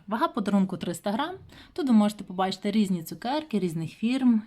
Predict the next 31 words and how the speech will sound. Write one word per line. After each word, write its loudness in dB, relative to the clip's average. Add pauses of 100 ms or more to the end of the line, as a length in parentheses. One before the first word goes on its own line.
(100)
і 0
Монблан, 2
Труфальє, 0
Ніколь, 0
Шерідан, -2
Крем-лате, -4 (440)
Шарм -2
з -12
цілим 0
фундуком, 0
Бурундучок, -4
Гриляш, -2
Гриляжний -4
і -10
ще -6
багато -8
цукерок -12 (340)
відомих 0
українських 0
брендів 0
і -10
фірм, -4 (380)
е, -2
такі -2
як -2
А 0
В -6
К, -2
Рошен, 4
Бісквіт, -4
Аметист. -6